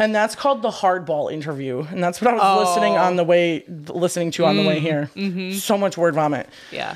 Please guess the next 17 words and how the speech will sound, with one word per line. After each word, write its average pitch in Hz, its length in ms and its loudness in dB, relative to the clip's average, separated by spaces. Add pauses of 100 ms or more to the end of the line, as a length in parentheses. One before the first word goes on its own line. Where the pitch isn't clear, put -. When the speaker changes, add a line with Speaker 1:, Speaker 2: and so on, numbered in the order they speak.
Speaker 1:
So 240 180 4
Diane 240 460 2
listed 233 480 2
all 196 320 6
the 269 80 -4
suspects 220 540 0
in 196 160 -6
the 190 80 -6
case 202 480 -2
for 196 360 4
them. 104 600 -4
She 233 500 -2
named 202 540 0
Steve - 480 -4
Downs, 185 340 0
her 208 140 -2
ex, 156 360 -2